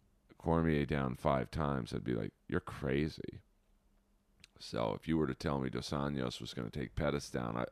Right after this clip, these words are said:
I wouldn't say that's unbelievable, but I certainly wouldn't, uh, say it was gonna happen with a ninety percent accuracy rate. So,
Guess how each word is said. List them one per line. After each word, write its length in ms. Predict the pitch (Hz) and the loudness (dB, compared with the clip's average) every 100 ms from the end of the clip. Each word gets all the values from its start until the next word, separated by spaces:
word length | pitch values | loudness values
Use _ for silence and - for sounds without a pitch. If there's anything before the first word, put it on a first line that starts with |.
| - | -2
I 60 | 80 | 0
wouldn't 300 | 76 65 - | 2 0 -6
say 200 | - 76 | -2 -2
that's 200 | 69 - | -2 -4
unbelievable, 920 | 80 65 55 76 107 76 55 52 - - - - - - - _ - - | -2 -2 0 4 4 2 -2 -4 -4 -8 -20 -20 -20 -20 -20 _ -14 -6
but 100 | 64 | -4
I 80 | |
certainly 400 | - 123 123 98 | 0 4 6 6
wouldn't, 480 | 92 90 78 76 - | 6 6 4 -4 0
uh, 460 | 78 67 62 58 62 - _ _ _ _ _ - | 2 2 0 -2 -6 -10 _ _ _ _ _ -14
say 460 | - 90 85 80 | -4 4 6 6
it 80 | 76 | 4
was 200 | 67 - | 0 -2
gonna 360 | - 76 58 - | -2 -2 -2 0
happen 520 | 85 80 64 64 - - - - | 2 2 0 -4 -8 -16 -20 -10
with 180 | - 71 | -6 -4
a 40 | |
ninety 320 | 67 80 71 | 0 0 -2
percent 380 | - - 69 64 | -4 -6 -4 -2
accuracy 520 | 69 78 - - - | -2 -2 -6 -8 -6
rate. 280 | 50 50 50 _ - | -6 -6 -10 _ -14
So, 580 | - 73 64 62 71 | 0 2 2 2 -2